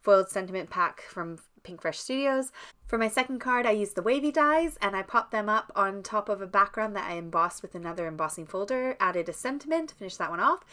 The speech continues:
And then here's the outside of those, uh, wavy dies. I decided to glue them down on top of this card base and add another foiled sentiment.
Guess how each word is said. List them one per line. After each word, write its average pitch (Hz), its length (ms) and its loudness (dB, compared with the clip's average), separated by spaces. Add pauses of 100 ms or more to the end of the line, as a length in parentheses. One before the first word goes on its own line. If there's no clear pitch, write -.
(360)
And 220 100 0
then 226 140 4
here's 294 260 4
the - 140 -4
outside 233 440 0
of 214 240 -2
those, 202 540 6
uh, 180 180 -2
wavy 247 300 2
dies. 262 500 4
I 190 140 0
decided 175 480 -2
to 185 80 -10
glue 202 240 0
them 196 260 0
down 170 360 2
on 170 160 -4
top - 200 -14
of 170 100 -8
this 269 180 4
card 240 280 -2
base 247 380 4 (340)
and 180 140 -2
add 170 120 2
another 170 220 -2
foiled 165 360 0
sentiment. 151 420 -10